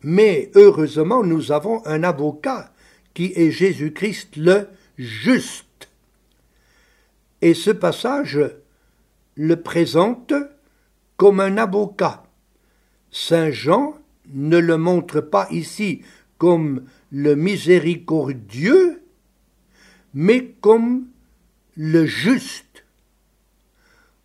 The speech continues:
Pourquoi ne dit-il pas qu'il est celui qui fait grâce ? Pourquoi ? Mais parce que dans le tribunal céleste, de même que dans les tribunaux humains,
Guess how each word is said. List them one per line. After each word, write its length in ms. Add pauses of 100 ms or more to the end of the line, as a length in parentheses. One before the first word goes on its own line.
(180)
Pourquoi 600
ne 160
dit-il 540
pas 200
qu'il 300
est 80
celui 580 (380)
qui 160
fait 300
grâce ? 1000 (840)
Pourquoi ? 720 (960)
Mais 160
parce 460
que 160
dans 300
le 220
tribunal 720
céleste, 760 (840)
de 200
même 440
que 160
dans 340
les 260
tribunaux 760
humains, 380